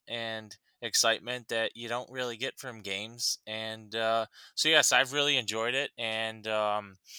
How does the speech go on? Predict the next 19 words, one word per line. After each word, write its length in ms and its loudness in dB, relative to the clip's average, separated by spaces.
I 220 -2
would 240 -12
definitely 460 -2
say 240 2
that, 380 -4
uh, 280 6
I'm 160 -2
happy 420 2
that 160 -4
I 80 0
took 240 -6
that 240 -2
leap 200 -6
to, 240 -2
to 180 -10
give 140 -8
it 60 -6
a 60 -8
try. 400 -4